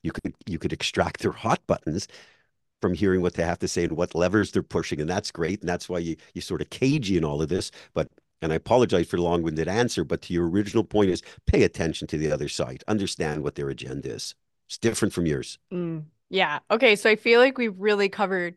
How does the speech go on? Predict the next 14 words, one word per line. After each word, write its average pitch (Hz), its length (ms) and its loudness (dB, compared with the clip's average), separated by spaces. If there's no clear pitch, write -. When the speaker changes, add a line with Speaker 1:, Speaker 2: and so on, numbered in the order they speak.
Speaker 2:
quite 202 220 2
a 226 60 4
few 214 180 -6
things 180 380 -4
today. 156 540 -4
Um, 175 560 6
and, 180 340 -2
and 190 160 0
I 185 100 4
know, 180 260 4
like, 170 200 -2
we 170 80 -8
kinda 170 280 -4
got 165 180 -6